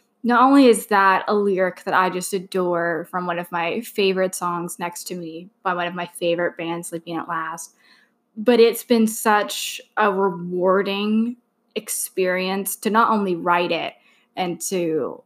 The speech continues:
really almost feel like you're <laughs> giving yourself therapy in a fic in a way,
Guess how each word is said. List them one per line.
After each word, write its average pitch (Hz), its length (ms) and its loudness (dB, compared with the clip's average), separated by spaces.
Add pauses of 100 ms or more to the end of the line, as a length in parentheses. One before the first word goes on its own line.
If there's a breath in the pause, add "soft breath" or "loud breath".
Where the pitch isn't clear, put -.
(160)
really 220 480 4
almost 196 320 2
feel 208 140 2
like 190 180 2
you're 226 80 4
<laughs> - 0 -
giving 240 320 6
yourself 220 580 4
therapy 214 540 6
in 220 80 4
a 180 100 -2
fic 190 520 -6
in 262 140 4
a 269 120 2
way, 294 420 2